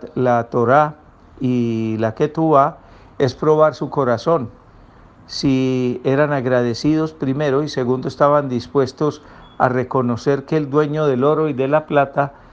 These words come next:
eh, se las había devuelto y, y les había hecho justicia, y que de él dependía su riqueza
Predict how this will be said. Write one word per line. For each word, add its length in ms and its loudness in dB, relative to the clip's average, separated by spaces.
eh, 360 0
se 200 -2
las 220 0
había 360 2
devuelto 680 0
y, 240 -2
y 120 0
les 240 -2
había 360 2
hecho 240 -2
justicia, 720 -4
y 120 0
que 200 -2
de 340 2
él 260 0
dependía 920 0
su 240 -4
riqueza 680 -2